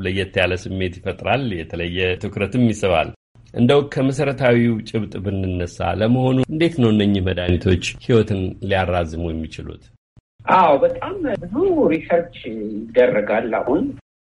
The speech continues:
Speaker 2: የሰውን እድሜ መቀጠል የሚቻልበት ማለት ነው። እስካሁን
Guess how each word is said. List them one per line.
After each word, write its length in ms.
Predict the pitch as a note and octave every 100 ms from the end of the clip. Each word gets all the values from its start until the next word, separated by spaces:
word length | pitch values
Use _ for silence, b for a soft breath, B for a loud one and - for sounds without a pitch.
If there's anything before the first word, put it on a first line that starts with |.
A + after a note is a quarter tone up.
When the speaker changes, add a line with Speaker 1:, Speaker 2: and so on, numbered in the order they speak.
| _ _ -
Speaker 2:
የሰውን 560 | G#2+ G2 A2+ A2 G#2+ G#2+ A2 G2+ G2+ - -
እድሜ 220 | - G#2 B3 D4+ - _ _ _ -
መቀጠል 540 | E3 - - - C3
የሚቻልበት 1040 | A#2+ A#2+ G#2 - A2 G#2+ F#2+ A2 A2 A#2 F3+
ማለት 360 | G3 F#3+ - -
ነው። 180 | G#2 G2 - - _ _ _ _ _ -
እስካሁን 540 | G#2 - A#2+ A2 A#2